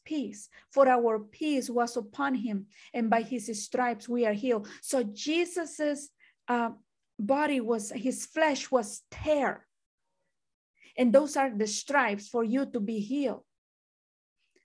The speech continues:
So similar to an olive that has to be crushed in order for the oil to flow,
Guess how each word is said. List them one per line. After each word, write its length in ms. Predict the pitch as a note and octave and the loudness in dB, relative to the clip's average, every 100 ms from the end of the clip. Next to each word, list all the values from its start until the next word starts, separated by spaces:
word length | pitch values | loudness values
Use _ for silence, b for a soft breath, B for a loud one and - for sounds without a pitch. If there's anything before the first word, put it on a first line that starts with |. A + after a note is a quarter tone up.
| _ | _
So 140 | - A#3 | -4 -2
similar 680 | G#3 - D#4+ D4+ C4+ B3+ G#3 | -2 -2 2 4 4 2 2
to 120 | C4 | 0
an 240 | A3+ G#3 G#3 | 0 -2 -4
olive 540 | C4 D4 C#4 A3 G#3 - _ _ _ b b | -2 0 2 0 -2 -10 _ _ _ b b
that 100 | - | 2
has 320 | B3 C4+ C#4 C#4 | 2 2 0 -2
to 80 | |
be 240 | A#3 B3 G#3 | -4 -4 -4
crushed 560 | - C#4 D4+ D4 B3+ - | -6 -2 0 0 -2 -4
in 100 | B3 | 0
order 280 | B3 C4 B3+ | 2 4 2
for 200 | B3+ B3 | 2 0
the 140 | A3+ - | 0 2
oil 260 | C4 C#4 A#3+ | 4 4 2
to 140 | A3+ | -2
flow, 420 | G#3 B3+ B3+ A#3 | -6 -2 -2 -2